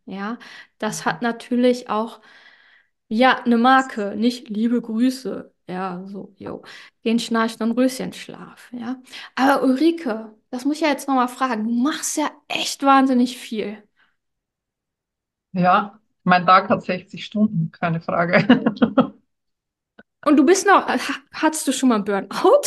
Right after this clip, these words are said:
Speaker 1: <laughs> Darf ich das fragen?
Speaker 2: Äh, ja, knapp, knapp
Speaker 1: Okay.
Speaker 2: davor. Aber dann habe ich Yoga angefangen.
Speaker 1: Ah, okay.
Speaker 2: War dann auch einige Wochen in Nepal und in Tibet. Ja.
Speaker 1: Wow.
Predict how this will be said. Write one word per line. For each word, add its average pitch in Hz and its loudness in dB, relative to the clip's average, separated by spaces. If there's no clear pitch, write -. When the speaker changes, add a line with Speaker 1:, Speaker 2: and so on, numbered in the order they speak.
Speaker 1:
<laughs> - -14
Darf 262 0
ich 415 2
das 294 2
fragen? 233 2
Speaker 2:
Äh, 240 6
ja, 247 6
knapp, 220 4
knapp 202 -4
Speaker 1:
Okay. 196 -2
Speaker 2:
davor. 220 2
Aber 202 0
dann 208 -2
habe 214 4
ich 214 -8
Yoga 202 0
angefangen. 220 -10
Speaker 1:
Ah, 440 0
okay. 294 0
Speaker 2:
War 185 -4
dann 190 -14
auch 185 0
einige 185 -2
Wochen 175 -4
in 165 -2
Nepal 226 2
und 180 -8
in 175 -8
Tibet. 220 -2
Ja. 320 2
Speaker 1:
Wow. 240 -2